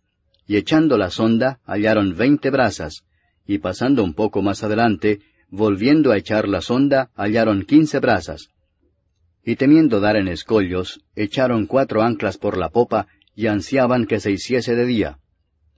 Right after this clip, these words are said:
Entonces los marineros procuraron huir de la nave, y echando el esquife al mar, aparentaban como que querían largar las anclas de proa.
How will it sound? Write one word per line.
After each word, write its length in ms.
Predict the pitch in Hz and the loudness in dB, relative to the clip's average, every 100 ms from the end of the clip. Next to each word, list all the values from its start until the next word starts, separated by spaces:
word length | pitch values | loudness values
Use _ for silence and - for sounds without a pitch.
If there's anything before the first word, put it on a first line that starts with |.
| _ _ | _ _
Entonces 540 | - 127 156 147 135 117 | -2 -2 2 2 2 -2
los 160 | 110 | -2
marineros 520 | 101 101 95 113 131 - | 0 0 0 0 -2 -4
procuraron 560 | 104 95 92 104 104 | -8 -4 -4 0 0
huir 300 | 95 110 139 | 2 2 2
de 100 | 113 | 0
la 100 | 107 | -2
nave, 360 | 101 123 90 92 _ _ _ | 0 0 0 -6 _ _ _
y 120 | 95 | -6
echando 420 | 90 - 117 113 | -6 -2 0 2
el 60 | 101 | 2
esquife 440 | 95 - 131 113 | 0 -2 -4 -2
al 120 | 101 85 | -2 0
mar, 340 | 98 127 131 _ _ _ | 0 0 -2 _ _ _
aparentaban 680 | 95 120 123 113 135 131 127 | -4 0 2 4 4 2 0
como 220 | 104 117 | 0 -2
que 140 | 107 101 | -2 -4
querían 360 | 101 120 120 | -2 0 0
largar 380 | 104 98 110 117 | 0 0 0 0
las 240 | 107 92 | -2 -4
anclas 320 | 120 127 117 107 | -4 -2 -4 -4
de 100 | 107 | -6
proa. 400 | 110 101 76 | -2 -2 -4